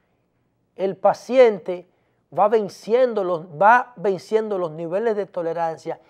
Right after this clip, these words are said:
y cada vez quiere más droga, y más droga, y más droga, con más frecuencia.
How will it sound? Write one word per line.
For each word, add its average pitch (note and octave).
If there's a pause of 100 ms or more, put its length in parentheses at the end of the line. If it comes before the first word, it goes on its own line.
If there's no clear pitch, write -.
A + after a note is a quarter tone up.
(120)
y F#3
cada G#3+
vez G#3
quiere G3+
más F#3
droga, F#3+ (180)
y E3+
más E3+
droga, F#3+
y E3
más E3+
droga, G3+ (240)
con E3+
más G3
frecuencia. F3